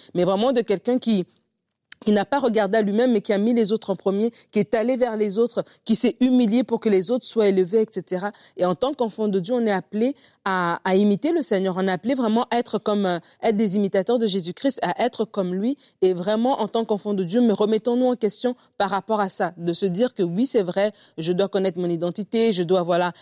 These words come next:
être épanoui, je dois me développer, mais est-ce que c'est devenu, au lieu d'être la quête du Seigneur,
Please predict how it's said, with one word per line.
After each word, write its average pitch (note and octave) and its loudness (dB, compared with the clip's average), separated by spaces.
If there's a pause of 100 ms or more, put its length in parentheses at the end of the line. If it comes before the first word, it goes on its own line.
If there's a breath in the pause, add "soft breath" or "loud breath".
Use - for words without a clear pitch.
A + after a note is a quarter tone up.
(120)
être - -4
épanoui, G3+ 0
je D#3 -6
dois F#3 2
me F3 0
développer, E3+ 0
mais G#3+ 2
est-ce - -2
que C4+ 0 (200 soft breath)
c'est - 0
devenu, G3 2
au G3 2
lieu A3 4
d'être A3 -2
la F#3 2
quête - -2
du E3 -4
Seigneur, G3 -2